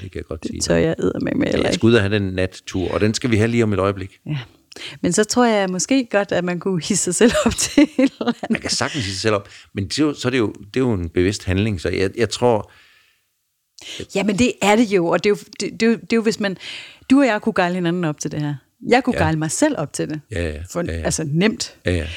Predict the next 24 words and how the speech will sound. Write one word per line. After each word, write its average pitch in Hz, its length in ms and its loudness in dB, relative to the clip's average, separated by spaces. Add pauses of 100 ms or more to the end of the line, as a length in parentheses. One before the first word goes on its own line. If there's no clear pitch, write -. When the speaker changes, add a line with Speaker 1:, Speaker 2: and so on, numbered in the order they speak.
(320)
Speaker 2:
Øhm, 160 140 4
Speaker 1:
Men 147 720 -2
Speaker 2:
og 92 60 0
Speaker 1:
du 101 100 4
er 82 160 2
jo 98 100 6
bange. 76 300 -4 (840)
Du 101 80 2
er 87 100 2
jo 95 200 0
inderst 98 320 0
inde 90 160 -6
bange 80 220 -4
for, 90 80 -4
at 80 40 -2
der 78 60 -6
er 78 80 -4
et 80 60 -8
spøgelse. - 380 -12 (1900)
Er 104 60 2
du 113 140 4
ikke? 107 120 -4 (540)
Speaker 2:
<laughs> - 0 - (200)
Nej, 202 180 -6